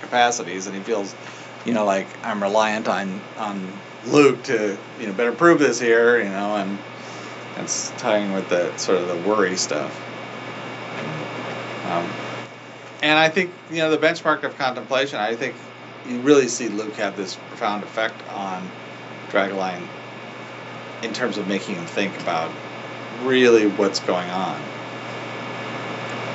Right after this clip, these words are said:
You know, I think what's interesting in the relationship, I think you've got sort of, it comes in strong with Dragline, and then Luke pretty much,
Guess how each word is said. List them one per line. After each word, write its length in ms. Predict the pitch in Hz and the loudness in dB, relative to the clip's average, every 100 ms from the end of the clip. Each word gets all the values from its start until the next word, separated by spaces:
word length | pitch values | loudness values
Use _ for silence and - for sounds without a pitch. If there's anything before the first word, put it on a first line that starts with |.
| - - - - - - - - - - - - - - - - - - | -6 -6 -6 -6 -6 -6 -6 -6 -6 -4 -4 -6 -8 -12 -14 -14 -14 -6
You 80 | 127 | 2
know, 100 | 117 | 4
I 80 | 120 | 6
think 220 | 165 147 - - 147 | 4 2 -8 -4 2
what's 220 | 156 170 | 2 2
interesting 380 | 165 151 151 139 | -2 -2 -2 -2
in 40 | |
the 80 | 131 | 0
relationship, 540 | 127 131 127 117 120 | 2 2 0 -4 -4
I 80 | 120 | -4
think 240 | 117 120 123 | -4 -6 -8
you've 140 | 113 | -2
got 220 | 120 107 - - - - - - | 2 0 -2 -18 -18 -20 -14 -2
sort 120 | 135 165 | 0 0
of, 60 | - - - - - - - - - - - - - - - - - - | -4 -18 -18 -16 -16 -16 -14 -14 -12 -12 -12 -12 -12 -14 -14 -16 -16 -12
it 80 | - | 0
comes 420 | 190 208 196 143 | 8 8 8 8
in 420 | 151 139 135 131 135 | 8 8 2 -2 -6
strong 640 | - - - 139 135 135 127 | -4 -2 6 8 8 6 4
with 160 | 117 | 2
Dragline, 760 | 120 123 123 113 110 107 104 101 | 6 6 6 2 -2 0 0 -2
and 200 | 98 107 | -2 -2
then 200 | 104 101 | -2 4
Luke 220 | 117 117 - | 6 6 2
pretty 220 | 120 113 | -2 0
much, 420 | 104 92 - | 0 -2 -6